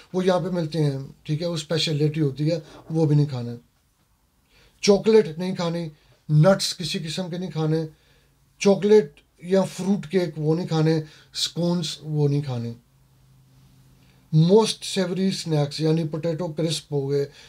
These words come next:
Bombay mix हो गया, popcorn वगैरह, इनसे भी avoid करना है आपने, नहीं खाने। कभी-कभी मैं चख लेता हूँ इनको, लेकिन इससे जब इनको चखता हूँ, तो फिर blood में मेरी potassium शो हो जाती है कि वो हाई की तरफ जा रही है,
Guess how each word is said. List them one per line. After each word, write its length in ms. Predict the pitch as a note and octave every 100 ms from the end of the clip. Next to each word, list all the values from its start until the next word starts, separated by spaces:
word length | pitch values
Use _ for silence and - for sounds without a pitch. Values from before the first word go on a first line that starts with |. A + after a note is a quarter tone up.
| _ -
Bombay 380 | C#3 F3 E3+ F3
mix 320 | D#3+ D#3+ -
हो 180 | C#3 C#3+
गया, 260 | C#3 C#3+ D3 - - _
popcorn 420 | F3 D#3+ D3+ F3+ E3+
वगैरह, 420 | D#3 D3+ D#3+ D#3 - _ _
इनसे 400 | F#3+ F#3+ F#3 G3
भी 240 | F#3 F3 F#3+
avoid 480 | D#3+ D#3+ D#3 D#3 D#3
करना 240 | D3+ D#3+
है 280 | D#3+ E3 D#3
आपने, 240 | C#3+ D3+
नहीं 180 | D3 D#3
खाने। 380 | D#3+ D#3+ F3 D#3+ - _ -
कभी-कभी 440 | F#3+ G#3 F3+ E3+
मैं 180 | F3 D#3+
चख 220 | E3 D3+
लेता 240 | D3+ D#3
हूँ 120 | E3+ E3
इनको, 360 | D#3 E3+ E3 - - - D3+
लेकिन 360 | D#3+ D#3 F#3
इससे 380 | D#3 D#3 - F3+
जब 220 | D#3+ D#3
इनको 220 | D#3+ D#3+
चखता 300 | D#3 E3+ -
हूँ, 120 | F3 E3
तो 120 | D#3+
फिर 140 | D#3+
blood 380 | D3+ C#3+ E3 E3
में 300 | D#3+ D3+ D#3
मेरी 380 | D3+ C#3+ D#3 D#3+ - - _
potassium 500 | E3 E3 D3 C#3 E3+
शो 120 | D3+
हो 160 | D#3+ D#3+
जाती 260 | D3 C#3+ D#3
है 100 | D#3
कि 100 | E3+
वो 160 | E3
हाई 160 | C3+ A#2+
की 120 | C3+
तरफ 220 | C3 C3
जा 200 | B2 A#2
रही 160 | A2+ A2
है, 140 | A#2